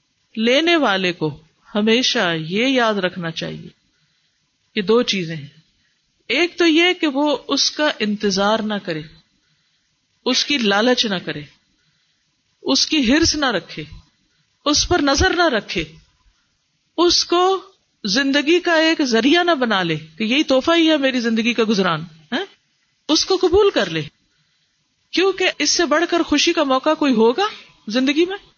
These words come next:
قرآن پڑھنے پڑھانے کے بعد کوئی موقع ہے اس سے زیادہ خوشی کا؟ اس کا جواب دیجیے۔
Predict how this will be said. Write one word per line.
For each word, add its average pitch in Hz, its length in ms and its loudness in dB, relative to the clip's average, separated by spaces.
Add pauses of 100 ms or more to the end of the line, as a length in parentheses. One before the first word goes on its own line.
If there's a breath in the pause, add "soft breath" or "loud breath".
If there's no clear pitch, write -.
(1000)
قرآن 247 400 2
پڑھنے 247 540 0
پڑھانے 226 520 2
کے - 300 -6
بعد 214 440 2 (640)
کوئی 302 240 4
موقع 233 340 0
ہے 277 280 2
اس 359 120 0
سے 370 100 2
زیادہ 294 300 2
خوشی 320 260 0
کا؟ 320 100 -2
اس 311 140 0
کا 320 80 -4
جواب 233 360 0
دیجیے۔ 226 260 -6